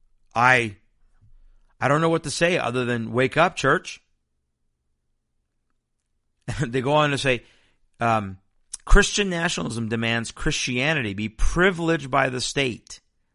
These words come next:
Privileged by the state? There would be no state if there was not for Christianity. Folks, there would be no America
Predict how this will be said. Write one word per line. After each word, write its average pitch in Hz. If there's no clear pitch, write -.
Privileged 185
by 170
the 160
state? 190
There 165
would 165
be 175
no 156
state 175
if 139
there 139
was 135
not 139
for 139
Christianity. 139
Folks, 170
there 135
would 151
be 160
no 156
America 143